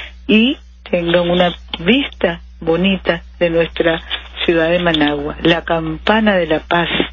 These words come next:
del cariño, confirmando la vocación de paz, de cariño, de familia, de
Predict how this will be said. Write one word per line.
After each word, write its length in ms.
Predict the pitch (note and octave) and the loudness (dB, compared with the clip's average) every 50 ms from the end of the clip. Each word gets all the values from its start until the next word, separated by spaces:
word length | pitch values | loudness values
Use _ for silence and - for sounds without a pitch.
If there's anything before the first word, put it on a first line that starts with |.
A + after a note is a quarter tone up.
| - - | -4 -2
del 260 | D#3+ D#3+ D#3+ D#3 D3 - - | -2 0 0 -2 -4 -4 -2
cariño, 580 | - D#3+ D#3 D#3 F#3+ G#3+ G#3+ F#3+ F3 D#3+ D#3+ - - - - - - - - - - - - - - - - - - - - | -2 0 0 2 2 2 2 2 0 -2 -4 -6 -10 -18 -20 -20 -20 -20 -20 -20 -20 -20 -20 -20 -20 -20 -20 -20 -20 -16 -6
confirmando 920 | - - D#3+ D#3+ D#3 - - E3 D#3 D#3 D#3+ F3 G3 G#3 G#3+ G#3 G#3 F#3+ | -2 -2 0 0 0 0 0 0 2 2 2 2 2 2 2 2 2 2
la 120 | F3+ E3+ | 2 0
vocación 680 | D#3+ D#3+ D#3 - D3+ D3 D3+ - - - F#3 F#3+ F#3+ F#3 | 0 0 0 2 2 2 2 2 0 0 0 0 0 0
de 120 | E3 D#3 | 0 0
paz, 300 | - - E3 E3 F#3 - - - - - - - - - - - - - - - - - - - - | 0 0 0 0 0 0 -2 -2 -4 -6 -8 -10 -14 -20 -20 -20 -20 -20 -20 -20 -20 -20 -20 -12 -4
de 200 | - E3 E3 D3+ | 0 0 0 0
cariño, 600 | - - D3+ D3 E3 F#3 G3 F#3 E3+ D#3 D3+ D3 - - | 0 -2 0 0 2 2 2 2 0 -2 -4 -4 -2 -2
de 180 | D#3+ E3+ D#3+ - - | 0 0 0 -2 0
familia, 760 | D#3+ D3+ D3+ D3+ E3 G3 G#3 G3 F3 E3 D#3 D3+ D#3 D3+ - - - - - - - - - - - - | -2 -2 0 0 2 2 2 4 2 2 2 0 -2 -4 -8 -18 -20 -20 -20 -20 -18 -16 -16 -16 -12 -6
de 340 | - E3+ E3+ E3 D#3+ - | -2 0 0 0 0 -2